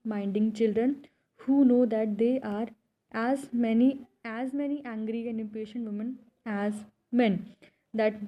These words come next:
no, not all women are timid or retiring. We have also met men who are shy and conf-, uh, and diffident, anxious and self-depreciatory.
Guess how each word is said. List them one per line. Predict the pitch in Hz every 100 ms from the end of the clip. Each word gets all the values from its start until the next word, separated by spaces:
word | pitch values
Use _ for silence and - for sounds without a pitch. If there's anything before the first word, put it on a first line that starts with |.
| -
no, | 233 262 320 339
not | 240 269 277
all | 311
women | 247 226 220 247 269 -
are | 208
timid | 214 220 214 233 233
or | 214 226 226 - 208
retiring. | 220 214 202 185 190 180 165 - _ _ _ _
We | - 214
have | 208 202 202
also | 202 196 214
met | 214 214 196 196
men | 196 220 285
who | 240 208
are | 202
shy | 208 226 220 247 254
and | 233 240 - - _
conf-, | 220 208 208 208 - -
uh, | 202 196 196 - - _ _
and | 214 240 233
diffident, | 247 240 262 208 185 185 - _ _ _ _ _ -
anxious | 226 220 214 302 339 339
and | 226 220 285 - _ _ _ _ _ _ _ _ _ -
self-depreciatory. | 233 277 - - _ _ _ _ _ _ 214 208 - 254 262 240 220 214 185 170